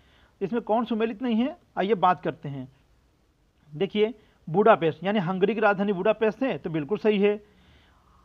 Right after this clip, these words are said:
क्राइस्टचर्च, यानी क्राइस्टचर्च जो है न्यूजीलैंड की राजधानी है, ये बिल्कुल गलत है। केन्या नैरोबी किन्शासा, यानी जायरे की राजधानी, कांगो की राजधानी किन्शासा है, बिल्कुल सही है।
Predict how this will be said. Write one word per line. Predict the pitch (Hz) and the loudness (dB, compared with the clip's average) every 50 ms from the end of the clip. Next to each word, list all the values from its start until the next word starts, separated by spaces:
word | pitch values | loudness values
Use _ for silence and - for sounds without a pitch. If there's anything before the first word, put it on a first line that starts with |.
| _ _ - | _ _ -2
क्राइस्टचर्च, | - 208 190 202 160 - - 262 233 151 - - _ _ - - 220 202 151 - - - | 2 4 4 4 2 0 0 0 0 0 -2 -8 _ _ 0 2 2 2 2 -2 -8 -8
यानी | 170 185 196 214 | -6 -6 -6 -6
क्राइस्टचर्च | - - 190 175 233 226 - 247 - - 226 233 220 233 | -2 0 0 2 2 0 -2 -6 -4 -2 -2 -2 0 0
जो | 208 214 208 | 0 0 2
है | 214 226 | 2 2
न्यूजीलैंड | 202 196 175 180 185 196 233 226 | 0 0 0 0 0 0 -2 -2
की | 226 | -2
राजधानी | 254 247 233 220 226 233 254 | -2 -2 -2 -2 -2 0 0
है, | 247 214 165 131 131 - _ _ _ - | 0 -2 -2 -4 -8 -14 _ _ _ -8
ये | 226 277 | -6 -4
बिल्कुल | 220 208 233 196 165 208 | -2 -2 -2 0 -2 -2
गलत | 160 156 135 131 127 131 | -2 -2 -2 -4 -4 -6
है। | 135 120 117 - _ _ _ _ _ _ _ _ _ - 180 156 | -10 -10 -12 -14 _ _ _ _ _ _ _ _ _ -16 -16 -8
केन्या | - 214 220 214 208 214 233 247 | -2 0 0 2 2 2 0 0
नैरोबी | 247 220 196 180 185 175 160 220 254 | 2 2 2 2 0 0 -2 -4 -6
किन्शासा, | - 247 202 147 202 196 190 - 220 233 - - | -4 -6 -4 -2 -2 -2 0 0 -2 -2 -2 -4
यानी | 185 180 185 185 | -6 -4 -4 -2
जायरे | 151 185 180 180 180 208 208 | 0 0 2 2 2 0 0
की | 214 | 0
राजधानी, | 208 196 190 190 196 220 | 0 -2 0 -2 -4 -2
कांगो | 185 - 185 185 185 208 | -2 -2 -2 0 0 0
की | 208 | 0
राजधानी | 214 214 190 202 202 202 | 0 0 0 -2 -4 -6
किन्शासा | - 214 170 - - 180 - - 214 | -6 -8 -6 -4 -4 -4 -4 -4 -4
है, | 208 226 190 | -4 -4 -4
बिल्कुल | 160 180 170 151 170 156 | -4 -6 -6 -6 -8 -8
सही | - 156 139 131 | -6 -6 -6 -6
है। | 123 127 | -8 -10